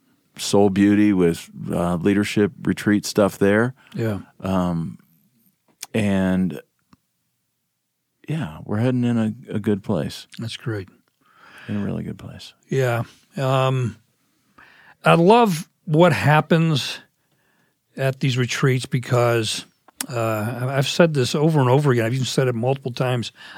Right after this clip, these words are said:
Speaker 2: up at the retreats. No matter how much we plan and prepare, God's always going to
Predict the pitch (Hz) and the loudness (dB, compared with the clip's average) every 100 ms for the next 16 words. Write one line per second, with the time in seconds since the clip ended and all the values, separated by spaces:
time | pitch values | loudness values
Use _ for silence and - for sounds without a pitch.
0 | - 139 139 120 139 135 - _ - - | -6 -4 -4 -2 0 0 -4 _ -20 -8
1 | - 147 160 120 143 151 - 143 - 131 | 0 4 4 4 4 2 0 -2 0 0
2 | 139 135 117 123 123 147 127 - _ _ | 0 -2 -4 0 0 0 -2 -8 _ _
3 | _ _ _ _ _ - - - 131 131 | _ _ _ _ _ -20 -20 -16 -4 0
4 | 147 156 - - 135 131 165 143 - 131 | 2 0 -4 -4 2 4 4 2 0 2
5 | 131 135 123 123 120 113 | 4 2 0 0 0 0